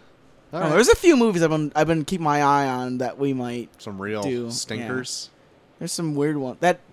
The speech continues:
Speaker 1: Book of Henry that came out, I heard it's, it's, like, so fucking nuts.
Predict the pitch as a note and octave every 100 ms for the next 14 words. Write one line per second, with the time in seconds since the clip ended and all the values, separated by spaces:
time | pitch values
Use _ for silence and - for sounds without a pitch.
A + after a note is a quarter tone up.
0 | - - F3+ F#3 D#3 D#3 D#3+ F3 F#3 F3+
1 | - G3+ F#3 F#3 F3+ E3 D#3 C3+ C#3 B2
2 | D#3+ D#3+ B2+ - D3 C#3 - - _ _
3 | _ _ _ - - - F3+ D3 - D#3+
4 | D#3 C#3+ C#3+ C#3+ C#3+ - -